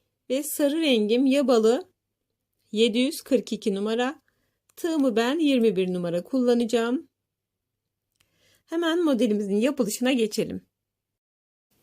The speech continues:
Evet, öncelikle yazmamla aynı renkte olan yeşil ipimi aldım. Bir tane zincirimi oluşturdum. Herhangi bir tığ battıya bir sık iğne yaparak ipimi sabitledim. Bir,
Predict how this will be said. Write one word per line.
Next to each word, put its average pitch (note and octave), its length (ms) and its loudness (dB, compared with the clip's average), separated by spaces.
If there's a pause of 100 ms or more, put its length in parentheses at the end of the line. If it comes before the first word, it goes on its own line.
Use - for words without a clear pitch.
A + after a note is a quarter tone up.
(1120)
Evet, B3+ 220 0
öncelikle D4 600 0
yazmamla A#3 600 0
aynı A#3 340 2
renkte G3 280 -4
olan G#3 340 0
yeşil A3+ 320 0
ipimi G3 300 -4
aldım. G#3+ 640 -4
Bir C4 260 0
tane F#3 300 -4
zincirimi G#3+ 520 0
oluşturdum. G3 800 -4 (1300)
Herhangi C4+ 560 -2
bir G3 160 -2
tığ B3+ 220 0
battıya G3 440 -2
bir D4 120 0
sık - 360 -6
iğne F#3+ 180 2
yaparak G#3+ 580 -4
ipimi G#3+ 260 -4
sabitledim. F3 880 -6 (1120)
Bir, C#4 580 -6